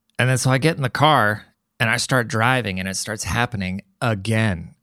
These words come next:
And so I pull off really quick. And luckily there was a gas station. I go into this gas station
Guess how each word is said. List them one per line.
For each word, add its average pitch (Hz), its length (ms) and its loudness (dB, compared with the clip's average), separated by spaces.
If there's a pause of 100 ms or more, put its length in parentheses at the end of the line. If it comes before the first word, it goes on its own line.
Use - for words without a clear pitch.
(120)
And 113 160 -4
so 98 160 -4
I 95 100 -2
pull 123 320 0
off 113 300 0
really 90 240 -4
quick. 98 320 -8
And 98 80 -8
luckily 110 260 -6
there 101 80 -8
was 95 140 -8
a 95 40 -20
gas 104 320 -4
station. - 360 -12
I 92 80 -8
go 135 160 2
into 165 100 2
this 143 140 -2
gas 131 320 0
station 95 400 -4